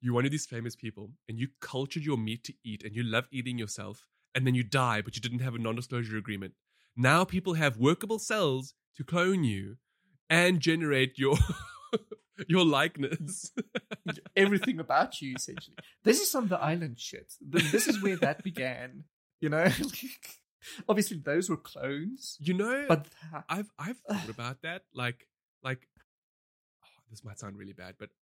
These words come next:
Speaker 1: I would so, if I had the money, clone another version of myself for parts.
Speaker 2: Yeah.
Speaker 1: And I'm,
Speaker 2: Yeah.
Speaker 1: I'm, you know, I will say yes because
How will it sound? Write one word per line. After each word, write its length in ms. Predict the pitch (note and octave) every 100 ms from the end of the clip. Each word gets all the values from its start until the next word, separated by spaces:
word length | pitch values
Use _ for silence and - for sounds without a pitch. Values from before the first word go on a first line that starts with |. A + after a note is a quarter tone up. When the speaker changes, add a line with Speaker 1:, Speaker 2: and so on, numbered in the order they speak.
| _ _
Speaker 1:
I 80 | C#3
would 200 | D#3 B2+
so, 320 | - - A2 G#2+
if 340 | A2+ A2+ A#2
I 60 | A2+
had 180 | A2
the 60 | G#2+
money, 480 | G2+ G#2 A2+ A#2+ C3 _
clone 220 | - G#2+ A2
another 180 | G#2+
version 320 | G2+ G#2+ G#2+ A2
of 60 |
myself 340 | G#2+ - - -
for 80 | G#2+
parts. 520 | - G#2+ D3+ - - _ _ _ _ _ _ _ _ _ _ _ _ _
Speaker 2:
Yeah. 300 | F3+ C4+ D#4 -
Speaker 1:
And 240 | A#2+ A#2+ A#2
I'm, 280 | A#2+ B2 B2+
Speaker 2:
Yeah. 140 | C#3+ B2+
Speaker 1:
I'm, 320 | B2+ B2+ B2 -
you 120 | B2
know, 160 | A2 E3
I 120 | D3+
will 180 | A#2 B2
say 180 | B2+ C#3
yes 360 | C3+ F#3+ C#4 -
because 560 | A#2 - A2 G#2 -